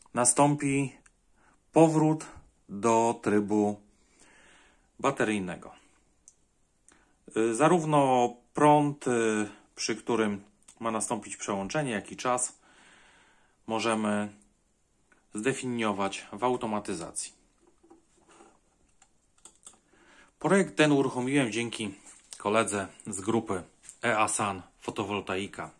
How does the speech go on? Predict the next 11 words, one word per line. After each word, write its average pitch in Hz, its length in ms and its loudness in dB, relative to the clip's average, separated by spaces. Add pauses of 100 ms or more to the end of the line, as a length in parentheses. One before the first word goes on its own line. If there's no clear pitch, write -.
(180)
Off-Grid, 107 560 -2 (520)
do 104 140 -2
której 107 280 0
serdecznie 101 540 -4
zapraszam. 147 600 0 (840)
Jest 123 300 -2
już 107 240 -4
nas 98 400 -6 (100)
tysiąc 110 300 -8
trzysta 92 540 -6 (160)
osób. 170 460 0